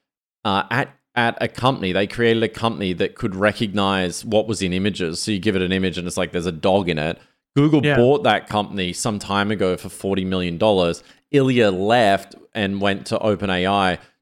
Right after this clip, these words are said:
Speaker 1: Geoffrey stayed at Google. And so they all sort of spawn. The reason they call him the Godfather, it's all of his students are the ones that are, that are
Speaker 2: Ah,
Speaker 1: sort of
Speaker 2: I see, yeah.
Speaker 1: releasing all of the,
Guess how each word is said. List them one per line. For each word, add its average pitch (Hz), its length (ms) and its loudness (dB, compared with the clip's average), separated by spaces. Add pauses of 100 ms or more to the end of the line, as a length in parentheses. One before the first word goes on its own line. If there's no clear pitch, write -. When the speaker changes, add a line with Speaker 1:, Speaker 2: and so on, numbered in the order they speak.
(160)
Speaker 1:
Geoffrey 107 500 2
stayed 95 480 2
at 82 200 -4
Google. 95 540 0 (440)
And 127 180 0
so 139 180 4
they 131 220 2
all 156 240 4
sort 160 220 2
of 127 100 0
spawn. 123 400 2
The 117 60 2
reason 139 200 4
they 156 80 4
call 143 140 0
him 143 80 2
the 120 60 2
Godfather, 117 520 2
it's 98 140 -4
all 135 200 2
of 131 60 0
his 131 140 -2
students 113 540 -2
are 117 60 0
the 104 100 2
ones 101 400 2
that 101 120 0
are, 92 240 0 (120)
that 151 120 2
are 143 280 0
Speaker 2:
Ah, 135 40 -2
Speaker 1:
sort 127 120 2
of 107 40 0
Speaker 2:
I - 20 -2
see, 110 60 0
yeah. 110 80 4
Speaker 1:
releasing 104 540 0
all 101 280 0
of 95 160 -2
the, 87 440 2